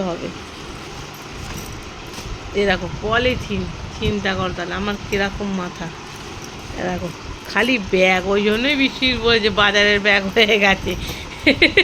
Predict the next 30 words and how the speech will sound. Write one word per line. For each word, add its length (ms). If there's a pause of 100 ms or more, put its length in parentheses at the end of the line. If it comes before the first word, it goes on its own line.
(1500)
এই 160
দেখো 340 (880)
খালি 320 (180)
ব্যাগ, 320 (120)
আর 80 (100)
কিছু 220 (100)
নেই। 120 (400)
এ 80
দেখো 180 (100)
ঝেড়ে 240
ফেললাম, 340 (100)
আর 120
কি-, 260
না 80 (100)
গো 120 (360)
কত 160 (160)
ফুল 180 (100)
বেরোচ্ছে 500
গো, 100 (1160)
ইস 160 (420)
দেখো 240 (100)
কি 100 (160)
অবস্থা, 440 (180)
ওই 140
জন্যই 360
রেগে 300
যায়। 160 (600)
কত 160 (180)
ডমিনোস 560
থেকে 160